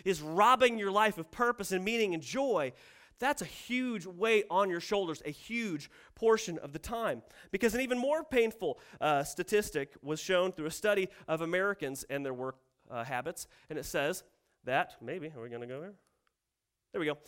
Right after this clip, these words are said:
Seventy percent of Americans don't enjoy their jobs. Seventy percent, seven out of every ten Americans are gonna spend thirty-five percent of their awake time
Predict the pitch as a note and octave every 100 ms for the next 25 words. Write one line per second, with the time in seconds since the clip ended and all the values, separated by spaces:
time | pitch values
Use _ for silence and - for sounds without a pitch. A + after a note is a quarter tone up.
0 | - - C4+ D4 C4 A#3+ B3 G#3+ G3 A3
1 | A#3 A3+ F3 E3 - _ _ B2 B2+ G#3+
2 | G#3+ A3 - - E3 F#3 C#3 G3 G3+ G3+
3 | F#3 F3 - - D3 E3 D#3 A#3 D4 C#3+
4 | A2 - - _ _ _ _ _ _ _
5 | _ _ _ - - - C#4 D#4 E4+ D#4+
6 | C#4+ - A#3+ C#3+ - - C4 D4 D#4+ C4+
7 | A3+ F#3+ A3+ C4+ D4 D4+ D4+ C#4 C4 A3
8 | A#3+ A#3+ A3 F#3 E3+ - - F#3+ G#3 G3+
9 | G3+ - F3+ F3 - C4+ D#4 E4 E4+ -
10 | C#4 C#4 C#4 B3+ C4+ B3+ G#3 G#3+ F#3 F#3+
11 | D3+ D3+ D3+ B3+ D#4 - D#4 B3 D#3+ D3+